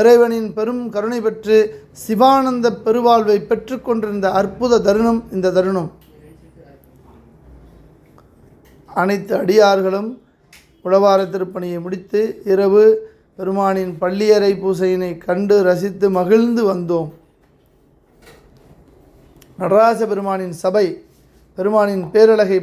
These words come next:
பாருங்கள். நடராச பெருமானின் சபை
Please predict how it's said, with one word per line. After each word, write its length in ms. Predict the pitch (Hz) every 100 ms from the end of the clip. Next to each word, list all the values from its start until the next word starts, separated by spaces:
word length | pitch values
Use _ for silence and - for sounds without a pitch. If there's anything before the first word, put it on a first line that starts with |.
| 185
பாருங்கள். 440 | 196 190 175 165 - _ _ _ _ _ _ _ -
நடராச 380 | 185 220 233 220 214
பெருமானின் 480 | 214 202 196 190 160
சபை 240 | 196 202